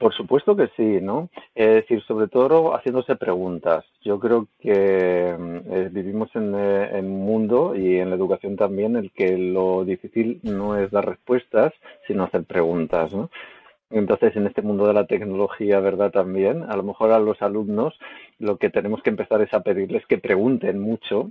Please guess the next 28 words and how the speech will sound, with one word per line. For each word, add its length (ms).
en 100
vez 120
de 80
que 120
respondan 640
mucho, 540
y 120
entonces 300
<laughs> 40
a 120
partir 480
de 140
ahí 200
tendríamos 540
mucha 260
solución. 520
Pero 200
sobre 320
todo 240
lo 120
que 80
me 100
gustaría 480
es, 60
por 100
supuesto, 340
quedar 220
a, 320